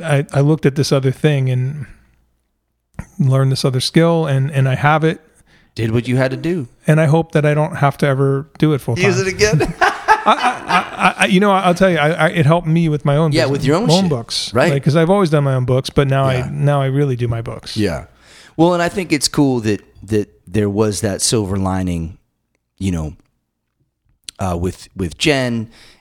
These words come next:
Speaker 2: and with learning this new skill. You know,
Speaker 1: Yeah.
Speaker 2: I, I'm, I applaud anyone who came out of last year, um, not necessarily financially ahead, but just kind of emotionally,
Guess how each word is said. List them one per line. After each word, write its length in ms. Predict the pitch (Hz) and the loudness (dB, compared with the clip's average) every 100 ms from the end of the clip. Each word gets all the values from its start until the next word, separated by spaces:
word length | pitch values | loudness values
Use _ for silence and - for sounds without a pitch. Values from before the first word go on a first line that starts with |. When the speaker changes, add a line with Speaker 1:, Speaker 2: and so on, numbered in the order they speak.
| - | -4
Speaker 2:
and 180 | 107 98 | -2 0
with 180 | 104 95 | -2 -2
learning 340 | 104 104 95 | -2 -2 -4
this 180 | 87 - | -4 -4
new 160 | 95 | -2
skill. 760 | 85 - 147 139 131 123 123 _ _ _ _ _ | -2 -2 0 0 0 -2 -6 _ _ _ _ _
You 100 | 127 | -4
know, 300 | 120 160 139 - | -2 -2 -4 -6
Speaker 1:
Yeah. 240 | 104 - - _ - | -8 -8 -12 _ -4
Speaker 2:
I, 160 | 117 113 | -2 -2
I'm, 260 | 107 101 - - | -4 -6 -8 -8
I 160 | 104 | -6
applaud 440 | 104 - 131 117 120 | -6 -4 0 0 0
anyone 440 | 143 156 120 107 | -2 -2 -4 -4
who 120 | 107 | -6
came 480 | - 113 104 98 95 - | -6 -4 -2 -2 -4 -2
out 220 | 117 107 | -2 -2
of 160 | 95 | -2
last 400 | 101 98 98 - | -2 -2 -4 -4
year, 440 | 104 95 95 90 - _ _ _ | -2 -2 -2 -4 -8 _ _ _
um, 400 | 104 92 92 87 - _ _ _ _ _ | -6 -4 -6 -8 -12 _ _ _ _ _
not 360 | 165 160 151 - | 0 2 0 -2
necessarily 500 | 139 - - 113 104 | -2 -2 -2 -2 -4
financially 720 | - - 156 180 180 123 104 | -10 -2 -2 0 -2 -2 -4
ahead, 320 | 98 98 95 - _ _ _ _ _ _ _ _ _ _ _ _ _ - | -4 -6 -10 -16 _ _ _ _ _ _ _ _ _ _ _ _ _ -2
but 260 | 117 - | -2 -2
just 220 | - 131 | -4 -2
kind 120 | 143 120 | -2 -2
of 120 | 101 117 - | -4 -10 -4
emotionally, 1000 | 117 123 120 - 120 113 110 104 95 | -2 0 -2 -4 -4 -4 -4 -6 -8